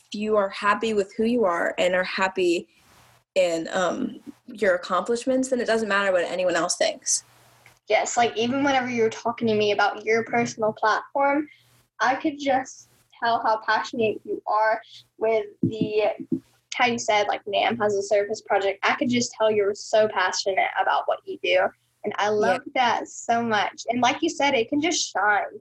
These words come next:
Speaker 2: throughout your interviews.
Speaker 1: When you're talking about something you're passionate about, you really, like, light up a room, and everyone around you can see that. And I think it's so important to do the things you love and to be yourself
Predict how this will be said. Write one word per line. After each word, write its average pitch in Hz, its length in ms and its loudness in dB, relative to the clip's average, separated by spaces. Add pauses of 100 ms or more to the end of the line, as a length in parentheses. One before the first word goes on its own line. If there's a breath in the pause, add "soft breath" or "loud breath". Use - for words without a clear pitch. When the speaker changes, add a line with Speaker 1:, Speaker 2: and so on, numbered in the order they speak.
Speaker 2:
throughout 220 240 2
your 190 80 -4
interviews. 202 520 0 (240)
Speaker 1:
When 233 140 0
you're 233 60 0
talking 254 220 0
about 262 140 0
something 233 240 0
you're 202 120 0
passionate 196 460 -2
about, - 300 0 (520 loud breath)
you 226 200 -2
really, 233 300 2
like, 220 260 -4
light 190 280 0
up 190 120 -4
a 180 80 4
room, 196 520 0 (480 loud breath)
and 196 480 0 (240)
everyone 202 640 0
around 175 320 0
you 175 100 2
can 185 200 -6
see - 200 2
that. - 280 2 (120)
And 190 160 2
I 185 120 2
think 190 200 0
it's 196 160 -4
so 180 160 2
important 180 540 0
to 180 200 0 (280)
do 190 160 6
the 185 100 -6
things 180 320 2
you 175 80 -6
love 175 220 2
and 175 140 -4
to 180 60 -12
be 180 120 -2
yourself 170 600 0